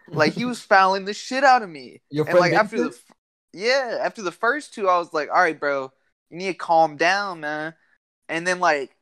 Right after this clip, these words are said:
Speaker 1: after the third, it was just, like, over. Like, we got to push it and then throwing a couple shots. People from the other side of the court came in, like, broke the
Speaker 2: <laughs>
Speaker 1: shit up. And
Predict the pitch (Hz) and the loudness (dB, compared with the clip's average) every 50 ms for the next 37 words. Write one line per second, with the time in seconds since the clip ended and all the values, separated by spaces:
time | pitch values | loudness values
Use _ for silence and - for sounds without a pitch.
0 | _ - 156 170 196 196 - 208 165 147 - _ - 220 254 277 269 247 208 175 | _ -4 0 0 0 0 -2 -8 -10 -12 -10 _ -2 0 0 0 0 -2 -4 -4
1 | 160 - _ - 170 180 175 180 170 156 160 156 147 - - 135 123 120 107 - | -6 -8 _ -6 -4 -2 -2 -2 -4 -6 -8 -8 -6 -4 -2 -2 -2 -2 -4 -2
2 | 135 170 196 226 202 170 151 135 127 131 139 170 170 175 147 139 - - - - | 0 2 2 2 0 0 -2 -2 -2 -4 -4 -2 0 0 0 0 -2 -12 -10 -2
3 | - 190 180 - - 175 170 165 165 139 - 143 139 143 135 - 180 156 151 156 | 0 0 0 0 -2 -4 -2 -2 -4 -6 -8 -10 -10 -12 -8 0 2 2 4 4
4 | 156 147 147 - - 170 139 131 135 - - - 170 165 156 156 160 151 - - | 2 -2 -2 0 0 0 0 0 -4 -8 -2 2 4 6 6 6 4 0 -4 -14
5 | _ _ _ _ _ _ _ _ - - 202 190 190 190 180 185 165 147 139 131 | _ _ _ _ _ _ _ _ -4 -2 0 2 2 2 2 2 2 0 -2 0
6 | 156 180 185 180 175 - 190 180 165 156 151 - - - 180 175 165 151 - 185 | 0 2 2 2 2 4 4 6 6 4 2 -4 -2 2 2 2 2 2 -2 -6
7 | 165 165 160 160 165 160 160 160 160 147 135 127 131 135 143 151 156 147 - - | -8 -8 -8 -6 -4 -4 -4 -2 0 2 2 2 4 2 4 4 2 2 0 0
8 | - 180 - - 165 156 151 151 156 165 160 _ _ _ _ - 190 | -2 0 0 0 2 4 4 4 4 2 0 _ _ _ _ -4 -4